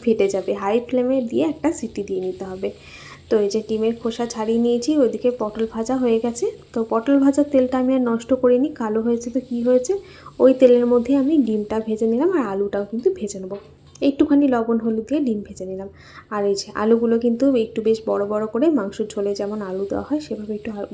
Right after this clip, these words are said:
বড় বড় করে আলুগুলো কেটে নিয়েছি। আর লবণ দিয়ে একটুখানি ঢাকা দিয়ে ঢেকে ঢেকে আলুটাকে ভেজে নিচ্ছি, যাতে ভাজতে ভাজতে আলুটা বেশ খানিকটা সেদ্ধ হয়ে যায়। খিচুড়ির জন্য ডিম আলু তো ভাজা হয়ে গেল, চলুন এবার চাল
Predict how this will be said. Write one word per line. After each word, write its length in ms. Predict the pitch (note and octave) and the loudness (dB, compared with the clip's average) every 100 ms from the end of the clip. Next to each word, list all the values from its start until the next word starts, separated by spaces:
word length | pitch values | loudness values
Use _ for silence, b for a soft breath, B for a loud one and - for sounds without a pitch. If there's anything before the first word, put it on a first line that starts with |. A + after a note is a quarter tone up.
| G3 | -6
বড় 120 | F#3+ | -4
বড় 120 | G3 G3 | -4 -6
করে 120 | A3 G3+ | -8 -10
আলুগুলো 280 | F#3+ G3 A3+ | -8 -6 -6
কেটে 200 | G#3+ G3+ G3+ | -6 -8 -8
নিয়েছি। 280 | G#3 A3+ G4+ - B B B B A3 G3+ | -6 -4 -4 -6 B B B B -6 -2
আর 140 | G3 G3+ G3 - G#3 | -2 -2 -4 -4 0
লবণ 260 | A3 B3+ D4+ D#4 A3+ | 2 4 4 4 4
দিয়ে 140 | B3+ F#4 | 4 2
একটুখানি 340 | - A#3 C4+ E4+ - | -2 -2 2 2 0
ঢাকা 260 | G#3 - A3 | -10 -8 -4
দিয়ে 120 | A#3+ C4 - | 0 0 -2
ঢেকে 220 | G#3 A3+ | -4 0
ঢেকে 180 | A#3 A#3 D4+ | 0 0 -2
আলুটাকে 400 | G3 G3 G3 E4+ - - - - - | -2 -4 -4 -4 -4 -10 -20 -20 0
ভেজে 240 | A#3 G#3 G3 | 2 2 -2
নিচ্ছি, 220 | G3 - | -6 -4
যাতে 200 | B3 B3 D4+ A#3 | -4 -2 -4 -4
ভাজতে 260 | G#3+ - A3 | -8 -8 -8
ভাজতে 220 | G#3+ - C#4 | -8 -4 -2
আলুটা 260 | G3+ G3+ D#4+ B B B _ | -2 -4 -6 B B B _
বেশ 140 | D4 C#4+ | 2 2
খানিকটা 340 | - G#3+ A3 F4+ - | -2 -4 -2 -2 -2
সেদ্ধ 240 | G3 - G3 | -4 -4 -6
হয়ে 160 | F#3+ F#3+ | -6 -6
যায়। 140 | F#3+ G3+ _ _ - | -10 -14 _ _ 4
খিচুড়ির 380 | C#4+ D4 D4 C#4+ | 6 8 6 6
জন্য 120 | D4 D#4+ C4+ | 6 6 6
ডিম 160 | C4+ C4+ | 6 6
আলু 120 | C#4 C#4 | 6 4
তো 40 | D4 | 4
ভাজা 200 | C#4+ C4+ C#4+ | 4 6 6
হয়ে 140 | D4+ D4 | 6 6
গেল, 120 | C#4 E4+ | 6 4
চলুন 200 | C#4 B3 B3+ | 4 2 4
এবার 140 | F4 E4+ | 4 4
চাল 140 | A3 | 2